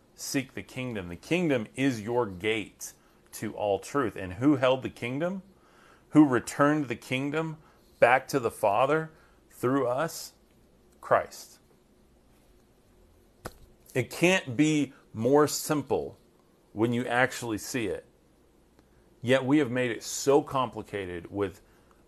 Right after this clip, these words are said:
I don't even know how many denominations there are now of just the Christian church.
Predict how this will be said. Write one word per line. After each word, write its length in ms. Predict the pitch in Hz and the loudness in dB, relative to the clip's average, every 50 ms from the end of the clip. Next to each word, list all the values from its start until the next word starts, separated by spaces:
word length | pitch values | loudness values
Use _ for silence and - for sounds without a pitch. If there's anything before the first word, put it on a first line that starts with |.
| _ | _
I 80 | - 147 | 4 6
don't 160 | 160 165 160 | 6 6 4
even 160 | 156 147 143 | 2 2 2
know 100 | 139 139 | 0 0
how 120 | 127 127 131 | 0 -2 -2
many 180 | 131 123 113 | -4 -4 -4
denominations 880 | 101 92 101 107 107 107 113 110 104 98 98 104 101 - 101 85 82 82 | -6 -6 -4 -2 -2 0 -2 -2 -2 -4 -4 -6 -6 -10 -12 -12 -12 -10
there 200 | 85 92 87 78 | -6 -6 -4 -4
are 200 | 76 80 85 85 | -4 -6 -6 -6
now 360 | 85 90 87 80 76 76 - - - | -8 -8 -10 -10 -10 -10 -10 -2 0
of 180 | 113 107 101 | 0 0 0
just 480 | 90 - - 117 139 151 - - - - | -2 -2 6 8 8 8 8 6 -2 -6
the 80 | 120 104 | -8 -8
Christian 500 | - - 139 156 151 - - 107 90 80 | -4 -2 -2 -2 -2 -6 -10 -10 -10 -10
church. 500 | - - 92 71 67 - - - - | -8 -8 -8 -8 -8 -10 -14 -20 -20